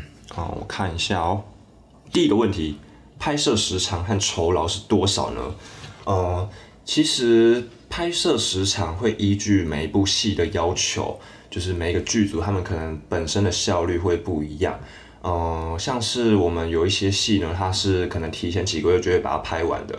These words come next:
就是可能正式上映都还没有之前，他就把整部都拍完那一种。还有另外一种就是可能像是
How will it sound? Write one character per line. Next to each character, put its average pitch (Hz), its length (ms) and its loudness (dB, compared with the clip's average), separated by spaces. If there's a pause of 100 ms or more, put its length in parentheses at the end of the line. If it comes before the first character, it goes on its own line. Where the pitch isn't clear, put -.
(240)
就 101 120 2
是 98 100 6
可 98 100 -2
能 76 160 -4
正 95 220 2
式 92 260 -2
上 87 260 -2
映 85 120 -4
都 80 80 -2
还 71 200 -6
没 82 120 -4
有 73 100 -2
之 71 180 -8
前， - 280 -4 (400)
他 98 100 -2
就 104 120 2
把 76 120 -2
整 71 300 -4
部 82 160 -2
都 80 100 -2
拍 82 240 -4
完 65 200 -2
那 85 80 -4
一 82 100 -4
种。 - 200 -6 (760)
还 92 100 0
有 95 160 4
另 95 140 -2
外 92 120 2
一 95 80 2
种 - 160 -4
就 82 100 -4
是 90 200 -4
可 82 120 -4
能 73 120 -6
像 87 220 -2
是 78 560 -2